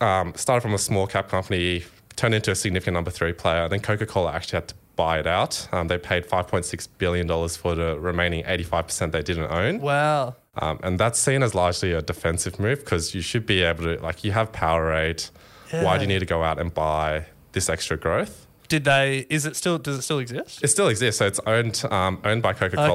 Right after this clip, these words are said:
Speaker 2: Okay.
Speaker 1: It's struggling a li-, a little bit.
Speaker 2: Yeah,
Speaker 1: Um,
Speaker 2: right.
Speaker 1: and then I guess it's just so many new entrants in the space. Like in the sports drink category, I'm not sure if you've heard of Electrolit. So it's a Mexican company.
Speaker 2: <laughs> Okay.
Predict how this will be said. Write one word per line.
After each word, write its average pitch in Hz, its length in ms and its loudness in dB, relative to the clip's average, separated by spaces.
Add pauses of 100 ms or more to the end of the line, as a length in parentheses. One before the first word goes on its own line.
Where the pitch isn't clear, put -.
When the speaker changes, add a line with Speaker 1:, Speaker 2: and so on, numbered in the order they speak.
Speaker 2:
Okay. 87 160 2
Speaker 1:
It's 95 120 -4
struggling 127 580 0
a 76 100 -8
li-, 92 220 -2
a 101 60 -2
little 98 180 0
bit. 160 240 -4
Speaker 2:
Yeah, 92 460 0
Speaker 1:
Um, 90 160 -2
Speaker 2:
right. - 140 -12 (640)
Speaker 1:
and 107 120 2
then 113 320 2
I 120 80 0
guess 143 220 0
it's 165 120 -2
just - 160 0
so 104 140 2
many 104 140 2
new 90 160 2
entrants 90 340 0
in 92 60 0
the 80 80 -2
space. 85 320 0
Like 98 100 2
in 98 60 0
the 92 60 -2
sports 101 300 0
drink 95 200 0
category, 85 340 0
I'm 87 80 -2
not 98 80 0
sure - 120 -2
if 90 60 -2
you've 90 120 -4
heard 87 160 0
of 85 100 -4
Electrolit. 123 800 -2 (380)
So - 160 -2
it's 110 140 -2
a 98 80 2
Mexican 104 500 0
company. 92 520 0 (100)
Speaker 2:
<laughs> - 120 -10
Okay. 226 160 0